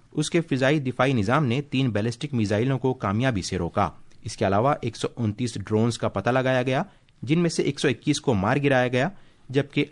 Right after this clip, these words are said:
آٹھ ڈرون ملک کے اندر گر گئے۔ قطر کی وزارت داخلہ نے بتایا ہے کہ متعلقہ حکام نے احتیاطی اقدامات کے طور پر امریکی سفارت خانے کے قریب رہنے والے افراد کو عارضی طور پر محفوظ مقامات پر منتقل کر دیا ہے۔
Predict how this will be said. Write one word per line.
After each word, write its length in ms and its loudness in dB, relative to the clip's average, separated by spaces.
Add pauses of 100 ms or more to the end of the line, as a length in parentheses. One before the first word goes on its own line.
آٹھ 320 0
ڈرون 360 2 (160)
ملک 360 2
کے 240 -2
اندر 320 2
گر 140 -2
گئے۔ 180 2 (1000)
قطر 260 0
کی 280 -2
وزارت 420 0
داخلہ 240 0
نے 80 0
بتایا 340 0
ہے 140 0
کہ 200 -6
متعلقہ 480 0
حکام 400 0
نے 200 0
احتیاطی 540 -2
اقدامات 440 0
کے 120 -2
طور 220 2
پر 240 0 (300)
امریکی 360 2
سفارت 380 -2
خانے 260 0
کے 80 -4
قریب 260 0
رہنے 200 0
والے 220 0
افراد 300 0
کو 300 -2
عارضی 340 0
طور 200 0
پر 220 -4
محفوظ 400 -2
مقامات 460 -2
پر 100 -2
منتقل 400 -2
کر 160 -6
دیا 300 -2
ہے۔ 140 0